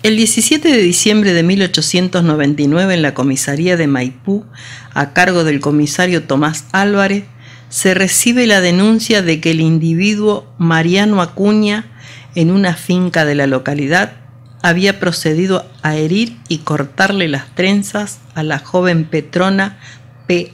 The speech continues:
Lora, y luego de consumado el hecho,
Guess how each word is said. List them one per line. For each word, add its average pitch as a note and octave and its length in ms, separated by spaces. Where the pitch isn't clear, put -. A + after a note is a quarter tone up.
Lora, C#3+ 520
y A#3+ 120
luego A3 400
de F3+ 160
consumado D#3+ 640
el E3+ 100
hecho, A3+ 540